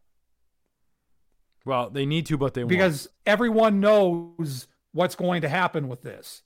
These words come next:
Speaker 2: Everyone knows he's going to be fired. And you mentioned it. They're going to be going against Tyreek Hill. The Broncos couldn't cover Tyreek Hill when he was in Kansas City.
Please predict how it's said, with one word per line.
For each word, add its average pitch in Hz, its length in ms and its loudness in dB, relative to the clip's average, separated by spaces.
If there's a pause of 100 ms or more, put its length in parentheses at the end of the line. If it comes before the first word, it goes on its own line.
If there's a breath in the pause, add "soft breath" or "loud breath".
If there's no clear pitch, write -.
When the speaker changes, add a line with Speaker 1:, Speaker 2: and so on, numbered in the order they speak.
Speaker 2:
Everyone 214 500 0
knows 196 480 2 (260)
he's 185 200 -2
going 190 320 0
to 170 60 -6
be 165 140 -4
fired. 160 540 -4 (2250)
And 156 160 -4
you 190 120 2
mentioned 208 380 0
it. 170 260 -6 (1700)
They're 190 240 2
going 247 320 2
to 214 80 -2
be 175 160 -4
going 214 320 2
against 185 340 -4
Tyreek 190 420 -2
Hill. 156 440 -4 (680)
The 185 80 -4
Broncos 254 520 2
couldn't 233 260 -2
cover 226 320 0
Tyreek 208 480 0
Hill 208 240 0
when 196 100 0
he 196 140 -2
was 180 160 -2
in 170 80 -4
Kansas 180 420 -6
City. 151 380 -10